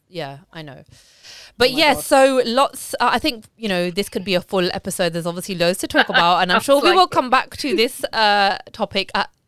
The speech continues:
Speaker 1: some point in time because, yeah, it's just one of those things.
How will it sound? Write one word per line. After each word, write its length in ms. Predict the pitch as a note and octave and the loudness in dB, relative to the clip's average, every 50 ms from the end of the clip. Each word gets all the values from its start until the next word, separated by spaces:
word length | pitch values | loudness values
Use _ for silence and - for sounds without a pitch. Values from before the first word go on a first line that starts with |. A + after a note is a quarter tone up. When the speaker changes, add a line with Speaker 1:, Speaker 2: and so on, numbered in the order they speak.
| - - - | -20 -14 -6
Speaker 1:
some 180 | - G#3+ G#3 | -6 -6 -6
point 340 | G#3 - A3 F#3 F3+ F3 - | -2 0 0 0 0 0 -4
in 140 | - F#3 F3+ | -8 -10 -8
time 340 | F#3 G3 E3+ E3+ E3+ E3 E3 | -4 -4 -2 -2 -2 -4 -4
because, 640 | D#3+ F3 - - F3 E3 E3 E3 D#3+ - - - - - _ _ | -8 -10 -8 -6 -4 -4 -4 -4 -6 -8 -14 -20 -20 -20 _ _
yeah, 440 | - - - F3 D#3+ C#3 C#3+ C3+ C3+ | -20 -20 -14 -10 -10 -10 -10 -10 -12
it's 480 | - - D#3 - _ - - - - | -12 -14 -16 -18 _ -20 -20 -20 -20
just 280 | - _ D#3+ D#3 - - | -20 _ -20 -20 -20 -14
one 140 | D#3+ D#3+ D3 | -12 -10 -10
of 80 | C#3+ | -8
those 180 | C#3+ C#3 C#3+ C#3 | -8 -8 -10 -10
things. 340 | - - D3+ C#3 C#3 D3 | -8 -8 -6 -6 -8 -10